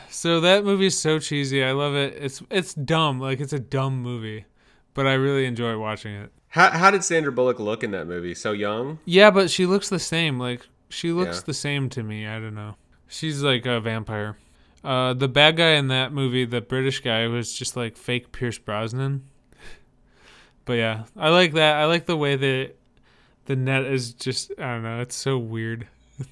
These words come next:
Speaker 1: It's like they made a movie about the internet before they really knew what the internet was.
Speaker 2: I know. I wanna, I wanna go watch it now.
Speaker 1: It's on Netflix.
Speaker 2: Oh, sweet. Okay.
Speaker 1: The Netflix.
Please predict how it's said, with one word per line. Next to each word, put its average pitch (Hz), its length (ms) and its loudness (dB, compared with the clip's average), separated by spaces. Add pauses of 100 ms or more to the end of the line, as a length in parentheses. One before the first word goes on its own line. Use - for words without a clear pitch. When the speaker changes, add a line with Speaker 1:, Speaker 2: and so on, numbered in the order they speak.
(160)
Speaker 1:
It's 156 220 -8
like 151 240 0
they 165 100 0
made 165 180 2
a 160 40 0
movie 151 280 0
about 135 220 0
the 131 80 -4
internet 131 320 -2
before 135 300 -2
they 127 140 2
really 127 340 0
knew 127 280 0
what 123 140 -2
the 127 100 -2
internet 120 360 -4
was. 127 520 -4 (140)
Speaker 2:
I 147 200 6
know. 214 300 6
I 180 160 2
wanna, 233 220 4 (180)
I 175 140 -2
wanna 220 240 2
go 190 140 0
watch 196 280 0
it 120 140 -2
now. 104 320 -2
Speaker 1:
It's 139 160 -2
on 185 160 6
Netflix. 120 600 -2 (640)
Speaker 2:
Oh, 135 220 -2
sweet. 123 420 -2
Okay. 117 300 -2
Speaker 1:
The 139 180 4
Netflix. 127 800 -2